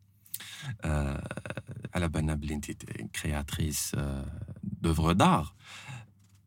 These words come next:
قولي لنا ديجا واش معناتها créatrice d'œuvres d'art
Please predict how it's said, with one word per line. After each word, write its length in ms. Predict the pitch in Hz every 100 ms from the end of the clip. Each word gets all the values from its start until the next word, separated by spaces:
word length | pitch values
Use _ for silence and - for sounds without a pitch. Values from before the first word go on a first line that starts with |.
| _ - -
قولي 220 | 262 208
لنا 360 | 190 247 190 - -
ديجا 240 | 123 143
واش 280 | 120 147 -
معناتها 560 | 123 110 110 139 208 - _ _ _ -
créatrice 600 | 165 165 147 180 175 -
d'œuvres 400 | 113 98 87 85
d'art 540 | 87 165 226 214 -